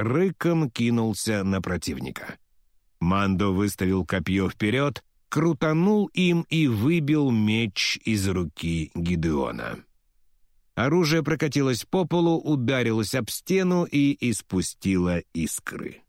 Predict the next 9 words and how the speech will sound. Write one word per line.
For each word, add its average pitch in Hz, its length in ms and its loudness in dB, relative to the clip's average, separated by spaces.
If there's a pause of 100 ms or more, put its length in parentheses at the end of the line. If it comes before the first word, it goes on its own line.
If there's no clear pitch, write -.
(760)
Мандалорец 95 840 0
описал 107 540 -2
копьем 101 600 0
дугу 104 600 0
и 185 160 0
стукнул 190 800 0
противника 131 1000 0
по 104 180 -2
голове, 85 840 -2